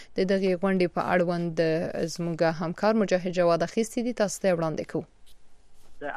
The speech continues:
Speaker 2: افغانستان په ارتباط پر دریو موضوعاتو خبرې کیږي. له طالبانو سره سوله، د قدس ملاتړ د ماموریت پراختیا او له دوه زره شلمه تر دوه زره څلرویشتم کلونو پورې له افغان ځواکونو سره مرسته او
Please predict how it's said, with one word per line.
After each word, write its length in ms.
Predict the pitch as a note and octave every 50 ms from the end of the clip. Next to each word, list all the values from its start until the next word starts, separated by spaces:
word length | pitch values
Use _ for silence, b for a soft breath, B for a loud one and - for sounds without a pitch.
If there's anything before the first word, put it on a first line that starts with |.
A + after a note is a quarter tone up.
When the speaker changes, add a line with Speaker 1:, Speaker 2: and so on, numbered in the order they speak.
| D3+
Speaker 2:
افغانستان 500 | D#3 - E3+ E3+ E3 _ - A3+ G#3 G3+ -
په 100 | G3+ F#3
ارتباط 400 | - - F#3 F#3 G3 F#3 b b b b b b -
پر 160 | D3+ C#3 B2 -
دریو 180 | F#3+ G#3 F#3+ D#3 C3+
موضوعاتو 480 | C3 B2 A#2 - D3 C3 B2 - B2+ -
خبرې 260 | - C#3 A2 B2 A2 G#2+ -
کیږي. 300 | B2 A2+ - - B2+ A2+ - _ _ _ _ _ _ - - - -
له 60 | C#3 C3 - D3+
طالبانو 400 | D3 C3 C3+ C#3 E3 F3 E3 C#3 -
سره 180 | - C3 A#2 - -
سوله، 260 | - D3 D#3 F#3 G#3+ A3+ _ _ _ _ - - - -
د 120 | C#3 B2+ B2+
قدس 180 | E3 - - -
ملاتړ 400 | D#3 C#3+ C3+ - D#3+ D#3+ B2+ C3+
د 80 | B2+ B2+ B2
ماموریت 340 | A#2+ A#2 A#2 C3 D3+ D3 - - -
پراختیا 500 | B2 G2+ F#2+ - - - - E3 F3+ G#3+ - _ b b b b b b
او 80 | C3 C3+ C#3
له 80 | C#3+ D3 - B2
دوه 100 | F#3 G3+ - G#3
زره 100 | G3 F#3 F3 E3+
شلمه 400 | - D3 D#3+ G3 G3 G3+ G3 - -
تر 160 | D3 B2 A#2 A#2+
دوه 140 | E3 F#3 F3
زره 160 | F#3+ F3+ F3+ -
څلرویشتم 640 | - - C3+ B2+ C3 A#2+ B2 - - - A3 G3+ - - D#3
کلونو 260 | C3+ A2+ A2 A2 - -
پورې 520 | B2 A2 G#2+ G2 - - - - - - C3+
له 100 | C3 C3 C3+
افغان 280 | - C#3+ F3 E3+ D3+ B2+
ځواکونو 400 | D3+ C#3+ - - E3 D3+ C#3 -
سره 240 | - D#3 C#3 C3 C3 B2+
مرسته 400 | D#3 F#3 F3 - - F#3+ D#3 C3
او 100 | B2+